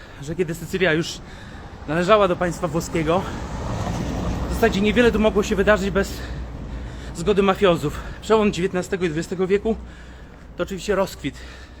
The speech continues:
zarówno tej mafii tutaj w Corleone, jak i mafii na kontynencie oraz w wyniku emigracji mafii w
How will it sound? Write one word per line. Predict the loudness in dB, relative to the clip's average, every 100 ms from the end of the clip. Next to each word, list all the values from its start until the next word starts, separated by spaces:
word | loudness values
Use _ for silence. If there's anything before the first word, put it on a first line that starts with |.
| -20 -20 -20 -20 -20 -20 -20 -8
zarówno | -2 0 0
tej | 2 2
mafii | 0 -2
tutaj | -6 -4 -4
w |
Corleone, | -2 -2 0 0 0 0 -2 -8 -18 -20 -20 -20 -20 -20 -20 -10 -6
jak | -2
i | -2
mafii | -2 -2 -4
na | -4
kontynencie | -2 -4 -2 -4 -4 -6 -6 -8
oraz | -4 -2 -4 -8 -18 -20 -20 -20 -20 -20 -14
w | -8
wyniku | -4 -2 -2
emigracji | -2 0 0 0 -4 -8 -8 -10 -8
mafii | -6 -6 -6
w | -4 -4